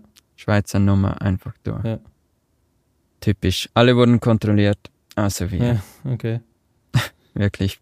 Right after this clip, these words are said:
Speaker 1: Alle mussten den Kofferraum öffnen und wir konnten einfach durchfahren.
Speaker 2: Aha, okay.
Speaker 1: Ja.
Speaker 2: Hast du geschwitzt am
Speaker 1: Und jetzt
Speaker 2: Steuer?
Speaker 1: sind wir, ich musste ruhig bleiben, weil meine Freundin schon sehr,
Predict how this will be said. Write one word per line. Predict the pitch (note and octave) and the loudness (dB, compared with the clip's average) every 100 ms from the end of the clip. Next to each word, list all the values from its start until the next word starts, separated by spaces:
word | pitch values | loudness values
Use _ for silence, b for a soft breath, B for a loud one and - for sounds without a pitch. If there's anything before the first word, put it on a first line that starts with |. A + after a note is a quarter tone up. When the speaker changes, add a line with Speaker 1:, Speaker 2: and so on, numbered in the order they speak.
| _ | _
Speaker 1:
Alle | A2 G#2+ A#2 | 0 4 4
mussten | A2+ - G#2+ | 2 2 0
den | G#2+ - | 0 0
Kofferraum | A2 - G#2+ G#2 G2+ | -2 -2 0 2 2
öffnen | A2+ A2+ C3 B2 B2 - _ _ _ _ _ _ _ - | 0 0 0 2 2 -2 _ _ _ _ _ _ _ 0
und | G#2+ G#2 G2 | 4 4 4
wir | G#2 | 2
konnten | - G2+ G2 G2+ | 0 0 0 2
einfach | F#2+ G2 - | 2 0 -6
durchfahren. | _ - - - - - C3 - | _ -10 -10 -10 -10 -10 -12 -8
Speaker 2:
Aha, | A#2 A2+ A#2+ C3 - _ _ | -6 -4 -4 -4 -10 _ _
okay. | A2+ - A2+ B2+ - _ _ _ _ _ _ _ _ _ _ _ - | -10 -4 -4 -4 -8 _ _ _ _ _ _ _ _ _ _ _ -2
Speaker 1:
Ja. | A2+ | 2
Speaker 2:
Hast | C3+ | 2
du | C#3 | 2
geschwitzt | B2 - C3+ - | 0 0 -4 2
am | E3+ | 4
Speaker 1:
Und | |
jetzt | C#3+ C3+ | 6 6
Speaker 2:
Steuer? | D3 | 6
Speaker 1:
sind | C3 | 8
wir, | B2 G#2+ - _ _ _ _ _ _ _ _ _ _ _ _ _ _ _ _ _ _ _ D3+ E3+ F3 F3 D3+ | 6 4 -2 _ _ _ _ _ _ _ _ _ _ _ _ _ _ _ _ _ _ _ 0 2 4 2 2
ich | C#3 E3+ | 2 4
musste | D#3 - C#3 | 4 4 6
ruhig | C#3 C#3 | 6 4
bleiben, | C#3+ B2+ B2 B2 | 4 6 6 6
weil | A#2+ A#2 A#2 A#2 A#2 A#2+ | 8 8 6 6 4 4
meine | A#2 A2+ | 4 4
Freundin | A2 A2+ A2 G#2+ G#2+ G2+ | 4 4 6 6 4 4
schon | G#2+ G2+ | 2 2
sehr, | - G2 G2 G2 | 2 2 2 2